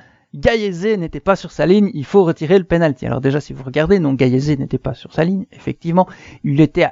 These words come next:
à peine avancé. D'ailleurs, après, je voudrais ton opinion, Eric, pour voir si on peut vraiment rester sur sa ligne, collé, collé, collé, en gardant un pied sur sa ligne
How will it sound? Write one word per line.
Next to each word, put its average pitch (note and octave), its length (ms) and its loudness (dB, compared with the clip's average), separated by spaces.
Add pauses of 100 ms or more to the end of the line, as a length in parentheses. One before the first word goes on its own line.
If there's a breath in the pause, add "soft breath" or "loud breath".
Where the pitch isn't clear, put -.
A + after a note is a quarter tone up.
(140)
à F3+ 140 -2
peine A3+ 320 4
avancé. D3+ 400 0
D'ailleurs, C#3 380 2
après, D3 360 0
je C3+ 80 0
voudrais C3 240 0
ton C3 160 0
opinion, C#3 380 2
Eric, C#3 320 -2
pour B2+ 120 -2
voir C#3+ 140 2
si - 120 -10
on A#2 40 -8
peut C#3 120 -12
vraiment E3 580 0
rester E3 520 2
sur - 180 -12
sa D#3+ 160 0
ligne, F3+ 180 0
collé, F3+ 300 4
collé, F3+ 260 4
collé, F3 260 4
en D#3 100 4
gardant D3+ 260 2
un D#3 80 2
pied D#3+ 100 -4
sur D#3 160 -8
sa D#3+ 140 -4
ligne E3+ 180 -2